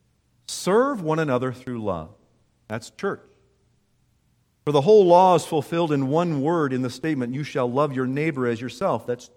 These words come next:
church. But if you bite and devour one another, that's not church. Take care that you're not consumed by one another.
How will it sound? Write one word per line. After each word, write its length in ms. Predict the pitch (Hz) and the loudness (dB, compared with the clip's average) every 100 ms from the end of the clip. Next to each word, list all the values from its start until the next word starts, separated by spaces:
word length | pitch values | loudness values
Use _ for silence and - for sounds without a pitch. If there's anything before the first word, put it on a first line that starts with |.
| _ | _
church. 240 | 226 156 - _ _ _ _ _ - | -8 -8 -12 _ _ _ _ _ -2
But 100 | 156 | 0
if 80 | 135 | 0
you 100 | 139 | -2
bite 460 | 113 185 208 202 - | 0 2 4 2 0
and 160 | 160 | 0
devour 520 | 160 123 156 226 196 | 0 4 6 6 6
one 180 | 135 127 | 4 2
another, 480 | 120 113 104 107 107 | 0 -2 -2 -2 -4
that's 200 | 90 87 | -10 -10
not 220 | 107 185 120 | -6 -6 -6
church. 440 | - 92 123 - _ _ _ | -8 -6 -8 -12 _ _ _
Take 260 | 165 180 - | 0 0 -2
care 200 | 185 185 | -4 -2
that 100 | 151 | -2
you're 120 | 131 | -2
not 180 | 143 143 | -2 -2
consumed 580 | 151 - - 277 285 165 | -6 -6 -6 -2 0 4
by 140 | 151 | 4
one 220 | 127 120 | 4 0
another. 400 | 110 101 95 85 | -2 -4 -4 -6